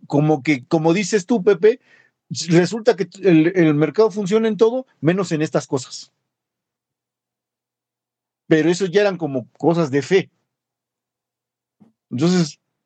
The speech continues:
no sé, se me hacía muy extraño. Lo que sí es, y siempre lo dije, como que no, o sea, entonces no me casó eso, no me, no me cuadró. Entonces dije, güey, yo no soy liberal. Me pasé de marxista porque, pues, sí me creí el cuentito.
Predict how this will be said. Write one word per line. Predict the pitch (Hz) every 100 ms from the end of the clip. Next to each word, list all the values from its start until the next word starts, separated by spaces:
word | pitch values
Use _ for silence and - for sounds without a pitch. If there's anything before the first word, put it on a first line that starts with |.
| -
no | 139 160
sé, | 180
se | 165
me | 170
hacía | 170 190 180
muy | 175 165
extraño. | - 151 139 - - -
Lo | 131
que | 151
sí | 139
es, | 226
y | 185 147
siempre | 208 233 196
lo | 185
dije, | 202 254 - _ _
como | - 135 139
que | 127 143 - 175 -
no, | 160 151 156 175 240 - _ _ _ _
o | 127
sea, | 160
entonces | 165 208
no | 226 233
me | 233
casó | 175 175 196
eso, | 202 196 233
no | 233 190
me, | 190 175
no | 143 165
me | 185
cuadró. | 151 139 147 208 _ _ _ _
Entonces | - 123 127
dije, | 127
güey, | 139
yo | 165
no | 185
soy | 202
liberal. | 196 127 110 180 - _ _ _ _ _ _ _ _ _ _ _ -
Me | 131
pasé | 131 135 160
de | 196
marxista | 160 131 131 131 127 - 180 - 247
porque, | 151 113
pues, | - 104 101 104 104 -
sí | - 151
me | 160
creí | 131 143 143
el | 156 143
cuentito. | 143 131 143 156 180 -